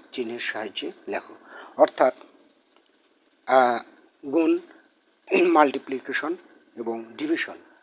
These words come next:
অর্থাৎ ভাগ চিহ্নের সাহায্যে লেখো। তো আমি ইংলিশ ওয়ার্ড উচ্চারণ মাঝে মাঝে নাই করলাম, সহজভাবে বোঝানোর জন্য আমি বাংলাতে মাঝে মাঝে উচ্চারণটা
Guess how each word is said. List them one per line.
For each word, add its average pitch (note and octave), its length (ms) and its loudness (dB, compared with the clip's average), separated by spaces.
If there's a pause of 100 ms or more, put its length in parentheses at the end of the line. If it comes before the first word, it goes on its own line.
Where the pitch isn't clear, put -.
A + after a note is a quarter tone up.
(760)
অর্থাৎ A2+ 260 -12
ভাগ G2+ 300 -4
চিহ্নের G2+ 300 -12
সাহায্যে - 260 -12
লেখো। - 280 -18
তো F#3 80 4
আমি F#3+ 260 8 (460)
ইংলিশ D3+ 480 -2 (320)
ওয়ার্ড D3 220 4 (160)
উচ্চারণ C#3+ 440 -4 (120)
মাঝে B2+ 280 -4
মাঝে C3 240 -2
নাই B2 200 0
করলাম, B2 300 -6 (300)
সহজভাবে C#3 600 -6
বোঝানোর B2 380 -6
জন্য B2+ 240 -10
আমি E3+ 180 -6
বাংলাতে C#3 380 0
মাঝে B2 240 -4
মাঝে A#2 240 -8
উচ্চারণটা G2 480 -12